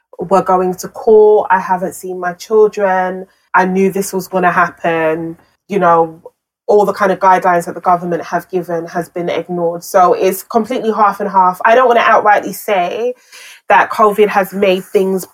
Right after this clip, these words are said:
bad for blended families, but it has definitely made people reconsider where the results are sometimes negative and sometimes positive. But that's just the way with blended families.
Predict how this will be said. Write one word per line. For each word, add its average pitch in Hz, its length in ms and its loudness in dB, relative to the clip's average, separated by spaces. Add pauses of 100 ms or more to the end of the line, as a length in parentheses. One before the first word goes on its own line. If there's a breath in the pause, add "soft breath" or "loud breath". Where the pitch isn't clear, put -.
(180)
bad 202 320 2
for - 240 -4
blended 196 380 -2
families, 196 560 0
but 175 360 2 (300)
it 214 140 4
has 208 200 0
definitely 226 420 2
made 202 420 0
people 190 560 -4 (320 loud breath)
reconsider 190 960 2
where 180 280 2
the 185 120 0
results 180 540 2
are 180 160 4
sometimes 180 580 -4
negative 175 520 -4
and 180 220 -4
sometimes 175 540 -6
positive. 170 560 -6 (480 loud breath)
But 190 260 2
that's 220 200 -2
just 202 180 -8
the 185 80 -6
way 196 180 2
with 170 160 -8
blended 175 280 -6
families. 175 500 -4